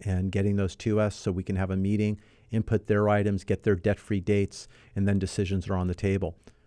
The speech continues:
We've had a number of individuals who knew a lot of other people that this can actually help, which is normal. That does happen.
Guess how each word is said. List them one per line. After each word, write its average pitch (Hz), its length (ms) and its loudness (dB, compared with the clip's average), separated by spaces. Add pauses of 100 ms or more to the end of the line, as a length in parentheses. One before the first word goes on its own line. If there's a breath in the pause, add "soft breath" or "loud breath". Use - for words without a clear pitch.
(180 soft breath)
We've 151 140 0
had 170 140 2
a 156 40 2
number 147 280 2
of 110 100 2
individuals 117 760 0
who 107 180 0
knew 120 640 2
a 107 80 -2
lot 101 240 2
of 98 80 0
other 151 220 2
people 98 400 -4
that 101 160 -2
this - 180 -2
can 110 120 -2
actually 104 400 -4
help, 156 420 -6 (260 soft breath)
which 127 160 -2
is 135 100 -2
normal. 165 340 0
That 104 220 -2
does 117 200 0
happen. 190 400 -6